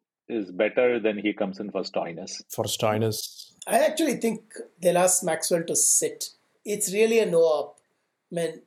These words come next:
Speaker 3: South Africa is playing Australia in one of the semifinals. The first and the second depends upon some other match, right? And Bangladesh, no captain, and they'll probably be at the receiving end of a lot of, uh, grief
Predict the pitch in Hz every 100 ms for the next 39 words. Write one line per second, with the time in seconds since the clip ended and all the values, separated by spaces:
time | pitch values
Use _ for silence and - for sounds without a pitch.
0 | _ - 190 190 208 208 202 208 185 214
1 | - 196 180 160 - 185 170 170 170 165
2 | 156 151 156 165 165 160 156 147 143 143
3 | 127 127 135 - 165 165 160 147 - 147
4 | 156 147 147 147 147 143 - 143 - 139
5 | 127 135 127 139 - - - - - -
6 | _ _ _ _ _ - 185 180 185 190
7 | 214 214 214 202 - - - - _ _
8 | 180 190 196 202 196 - 214 185 180 185
9 | - _ _ 170 160 160 156 151 160 165
10 | 170 175 170 175 170 165 - 147 147 139
11 | 151 - 175 170 170 160 160 147 147 151
12 | 160 - - 139 139 139 156 165 - -